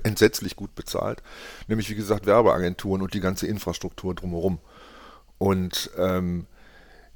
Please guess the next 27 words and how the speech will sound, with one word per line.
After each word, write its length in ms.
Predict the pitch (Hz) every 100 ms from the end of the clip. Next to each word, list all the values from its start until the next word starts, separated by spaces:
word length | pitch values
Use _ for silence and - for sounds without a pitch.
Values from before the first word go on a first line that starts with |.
| - -
ja, 280 | 101 117 127
wie 120 | 113 113
gesagt, 380 | 101 117 - -
äh, 100 | 98
wenn 220 | 107 120
man 100 | 123
sich 140 | 110
einfach 220 | 117 131 113
mal 200 | 110 104
ganz 300 | 110 110 -
unpolitisch 640 | 123 - 113 101 - -
anschaut, 380 | 98 110 113 101
wie 80 | 104
so 80 | 104
ein 100 | 104
normaler 400 | 95 101 120 95
Werbespot 840 | 95 107 90 - - - 76 -
funktioniert. 640 | - 78 - 82 80 69 -
Da 60 |
kauft 320 | - 139 -
irgendjemand, 760 | - 135 123 113 113 104 98 -
was 240 | 101 -
weiß 220 | 101 - -
ich, 320 | 127 - -
einen 100 | 95
Sack 200 | 107 -
Schrauben, 460 | - 98 117 92